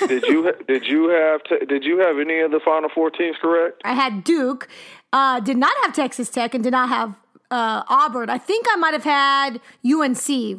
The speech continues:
Speaker 2: They were in that, uh, bracket,
Speaker 1: Oh,
Speaker 2: I
Speaker 1: you
Speaker 2: believe.
Speaker 1: might have had North Carolina up there. Okay.
Speaker 2: Yeah, North Ca-, I had North Carolina,
Speaker 1: Yeah.
Speaker 2: but I had Virginia. The only team I had in there was Virginia.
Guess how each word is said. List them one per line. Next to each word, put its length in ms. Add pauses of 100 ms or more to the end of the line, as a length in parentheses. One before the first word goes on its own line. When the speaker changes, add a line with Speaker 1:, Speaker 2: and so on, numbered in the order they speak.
Speaker 2:
They 100
were 140
in 180
that, 320
uh, 340
bracket, 500
Speaker 1:
Oh, 60
Speaker 2:
I 20
Speaker 1:
you 60
Speaker 2:
believe. 160
Speaker 1:
might 160
have 160
had 80
North 200
Carolina 600
up 120
there. 220
Okay. 200
Speaker 2:
Yeah, 260
North 200
Ca-, 180
I 60
had 100
North 220
Carolina, 460
Speaker 1:
Yeah. 80 (100)
Speaker 2:
but 100
I 60
had 180
Virginia. 460
The 100
only 220
team 180
I 60
had 240
in 100
there 120
was 140
Virginia. 440